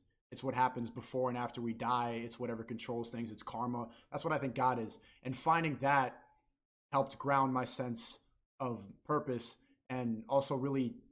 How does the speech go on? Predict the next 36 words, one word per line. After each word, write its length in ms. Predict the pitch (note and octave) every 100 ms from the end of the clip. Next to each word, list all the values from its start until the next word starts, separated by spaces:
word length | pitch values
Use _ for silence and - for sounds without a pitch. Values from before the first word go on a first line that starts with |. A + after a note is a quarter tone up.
| _
try 180 | D#3 D3+
to, 120 | C#3+ - -
you 80 | E3
know, 80 | F3+
I 160 | F3 F3+
have 140 | E3
a 40 |
lot 220 | E3+ E3 C#3+
more 160 | E3
attention 360 | E3 E3+ D#3+ D3
on 60 | C3+
my 100 | B2+
shit. 260 | - B2
Like, 180 | C3 A2
when 200 | C3+ D#3
we 140 | E3
had 200 | D#3 D#3
the 60 | C3+
beef, 320 | C3 D#3 - - - -
I 60 | C#3+
was 120 | D3
getting, 180 | E3 C#3+
like, 100 | -
a 60 |
thousand 340 | B2+ D3 E3 E3
viewers 220 | F3+ F3
per 80 | D#3+
stream, 260 | - E3+
and 40 | C#3
now 140 | C3
it's, 180 | B2+ -
like, 140 | A2+
it's 140 | A#2+ -
ten 160 | F3+
X. 280 | D3 - - - - _ B2+
Um, 360 | B2 A2 G#2